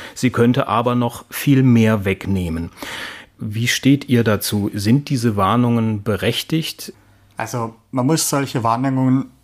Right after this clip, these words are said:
Speaker 2: schon ernst nehmen und darüber nachdenken, darüber sprechen. Das wird auch gemacht, also auch immer mehr. Wenn man mal den politischen Diskurs und auch den technologischen Diskurs in der Richtung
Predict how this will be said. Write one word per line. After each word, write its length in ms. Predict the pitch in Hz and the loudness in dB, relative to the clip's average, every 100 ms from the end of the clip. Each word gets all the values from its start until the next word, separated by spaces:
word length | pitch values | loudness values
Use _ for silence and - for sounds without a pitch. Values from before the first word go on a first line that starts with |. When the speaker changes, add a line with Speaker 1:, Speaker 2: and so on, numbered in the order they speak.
| - | -12
Speaker 2:
schon 320 | - 127 123 - - | -6 -4 -6 -8 -6
ernst 400 | 113 110 - 107 | -4 -4 -6 -8
nehmen 320 | 95 90 87 _ _ _ _ _ _ - | -10 -10 -14 _ _ _ _ _ _ -6
und 100 | 131 | -4
darüber 280 | 113 113 110 | -2 -4 -2
nachdenken, 640 | 107 147 - 147 131 123 | 0 -2 -2 -4 -4 -6
darüber 360 | 120 120 110 98 | -6 -4 -4 -4
sprechen. 480 | - 110 104 90 - _ _ _ _ - - - - | -8 -8 -8 -12 -14 _ _ _ _ -20 -20 -20 -14
Das 180 | - 110 | -8 -2
wird 140 | 139 - | -2 -2
auch 240 | 135 - | -4 -4
gemacht, 500 | 131 131 110 - - | -2 -2 -2 -6 -14
also 200 | 104 98 | -12 -10
auch 160 | 113 151 | -8 -2
immer 160 | 127 | 0
mehr. 260 | 120 127 107 | 2 0 -2
Wenn 80 | 104 | -4
man 100 | 110 | -2
mal 200 | 113 107 | -4 -4
den 460 | 113 107 110 123 _ _ - | -4 -2 -2 -4 _ _ -10
politischen 540 | - 131 156 165 156 135 | -2 0 0 0 -2 -2
Diskurs 580 | 143 - - 135 - 123 | -4 -2 -2 -2 -2 -6
und 100 | - | -6
auch 120 | - | -4
den 160 | 117 | -4
technologischen 680 | 104 104 - 107 127 143 147 | -4 -6 -4 -2 0 -2 -6
Diskurs 400 | 123 - 143 131 | -6 -8 -8 -6
in 80 | 113 | -6
der 100 | 113 | -6
Richtung 380 | 120 - 113 | -6 -2 -2